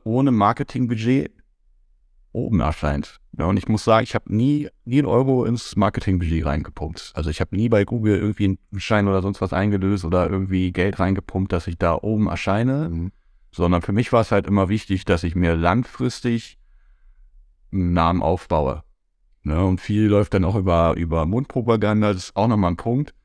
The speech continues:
Speaker 1: Hast du eine Spezialisierung, ein Kunde empfiehlt dich weiter, wie empfiehlt er dich weiter? Der sagt, „Ey, der Lehrer, der kann ohne Noten unterrichten.“ Oder der der Finanzberater, der hat ein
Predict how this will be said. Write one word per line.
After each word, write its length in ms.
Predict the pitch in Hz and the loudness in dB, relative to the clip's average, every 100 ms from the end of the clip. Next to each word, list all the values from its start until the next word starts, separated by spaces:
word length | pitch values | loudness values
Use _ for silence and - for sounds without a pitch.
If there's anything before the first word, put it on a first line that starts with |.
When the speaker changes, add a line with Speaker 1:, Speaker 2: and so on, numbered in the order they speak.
| _ | _
Speaker 1:
Hast 220 | - 98 - | -4 -4 0
du 60 | |
eine 80 | 92 | -2
Spezialisierung, 920 | - 98 - 92 95 117 143 151 165 - _ _ _ _ - | -2 -4 -2 -2 -2 0 0 0 -2 -6 _ _ _ _ -8
ein 160 | 87 92 | -6 0
Kunde 280 | 139 127 | 2 4
empfiehlt 320 | 101 101 107 101 | 2 2 0 0
dich 140 | - | 2
weiter, 480 | 101 117 - 135 117 | 4 4 2 0 0
wie 100 | 95 | -2
empfiehlt 280 | 107 135 123 | -2 -2 0
er 80 | |
dich 180 | 117 117 | 0 2
weiter? 420 | 110 107 110 107 - _ _ - | 2 4 2 0 -4 _ _ -6
Der 80 | 85 | -2
sagt, 300 | 92 82 - | 0 -2 0
„Ey, 160 | 107 | 0
der 180 | 98 92 | 2 2
Lehrer, 480 | 95 120 131 135 143 _ _ - | 2 0 0 -2 -4 _ _ -4
der 120 | 82 | -4
kann 240 | - 101 - | -2 -2 0
ohne 300 | 120 127 113 | 0 2 4
Noten 380 | 107 117 - | 2 0 0
unterrichten.“ 680 | 98 82 80 64 - - - | 0 2 0 -2 -8 -12 -12
Oder 440 | - 92 90 85 87 | -4 0 2 2 2
der 420 | 92 87 87 85 _ _ _ - _ - | 2 2 0 -2 _ _ _ -20 _ -4
der 120 | 90 | -2
Finanzberater, 1000 | 101 98 120 - 120 104 110 110 104 101 | 0 0 0 0 -2 0 0 0 0 2
der 260 | 95 87 | 0 0
hat 180 | 95 - | -2 -2
ein 320 | 95 85 - | -2 -2 -4